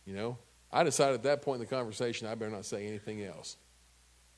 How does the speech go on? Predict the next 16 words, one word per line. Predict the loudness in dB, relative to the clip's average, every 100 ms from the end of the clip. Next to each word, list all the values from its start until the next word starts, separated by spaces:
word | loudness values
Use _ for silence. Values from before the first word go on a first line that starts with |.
| _ _ _ _ -20 _ _ 0
'Cause | 4
I | 8
had | 8 6
done | 6 6 4
said | 4 4
enough. | 4 2 0 -4 -18 _ _ _ _ _ _ _ _ _ _ 0
And | 2
she | 2 2
said, | 6 6 6 -2 -12 -20 _ _ _
"And | -2 0
you | 0
know | 0
what? | 0 -2 -2 -6 -14 -20 _ _ _ _ _ _ _
You | -4 -2
were | 0 0
sweeter | 0 0 0 0 -2 -6